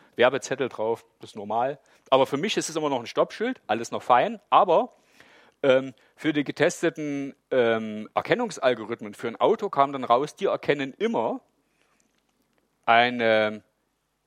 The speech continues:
vierzig, vierzig, ähm, ein-, eine Geschwindigkeitsbegrenzung auf vierzig Kilometer die Stunde statt Stopp. Das heißt natürlich an der Kreuzung, das Auto rennt drüber,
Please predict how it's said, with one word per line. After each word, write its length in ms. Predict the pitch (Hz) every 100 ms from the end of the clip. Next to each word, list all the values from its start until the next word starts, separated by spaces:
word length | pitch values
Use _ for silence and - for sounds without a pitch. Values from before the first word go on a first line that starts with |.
| _
vierzig, 400 | - 185 185 - _ _
vierzig, 580 | 185 190 185 170 - 90
ähm, 280 | 147 143 139
ein-, 160 | 135
eine 180 | 139 135
Geschwindigkeitsbegrenzung 1160 | 131 202 247 - 160 160 - - 151 165 170 151
auf 180 | 131 -
vierzig 320 | 160 147 -
Kilometer 420 | 139 131 127 127
die 120 | 120
Stunde 360 | - 131 107 92
statt 280 | - 101 -
Stopp. 260 | 101 - _ _ _ _ _ _
Das 160 | 101
heißt 180 | 123 147
natürlich 220 | 143 127
an 80 | 113
der 100 | 104
Kreuzung, 400 | - 117 - 180
das 140 | 120
Auto 240 | - 117 147
rennt 260 | 135 127
drüber, 300 | 165 147 98